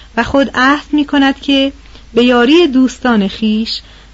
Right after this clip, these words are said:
سخت‌ترین انتقام را از دشمنان بگیرد. اما پس از آن که سالهای بسیار از عمر خیش را در تبعید و دوری از وطن سپری می‌کند، یکی از کارگزاران حکومت را به وسیلهٔ رشوه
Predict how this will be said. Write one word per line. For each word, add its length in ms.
سخت‌ترین 680
انتقام 540
را 140
از 220
دشمنان 580
بگیرد. 640
اما 280
پس 240
از 140
آن 160
که 120
سالهای 640
بسیار 560
از 220
عمر 200
خیش 420
را 100
در 240
تبعید 480
و 80
دوری 380
از 200
وطن 300
سپری 460
می‌کند، 640
یکی 260
از 180
کارگزاران 760
حکومت 680
را 100
به 160
وسیلهٔ 600
رشوه 580